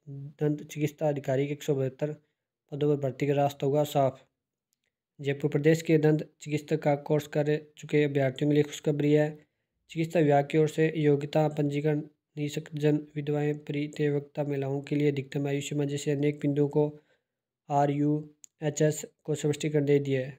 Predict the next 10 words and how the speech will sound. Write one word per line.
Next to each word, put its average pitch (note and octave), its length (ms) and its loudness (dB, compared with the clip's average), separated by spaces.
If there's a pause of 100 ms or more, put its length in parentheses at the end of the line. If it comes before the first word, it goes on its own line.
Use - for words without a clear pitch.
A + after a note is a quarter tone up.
जिससे D3 280 0
रास्ता C#3+ 320 2
स्वास्थ्य D3+ 360 0
विज्ञान C#3+ 200 2
विश्वविद्यालय C#3 460 -2
की C#3 140 -2
ओर C#3+ 80 2
से D3 140 -6
करीब D3 300 -6
साल D3+ 440 0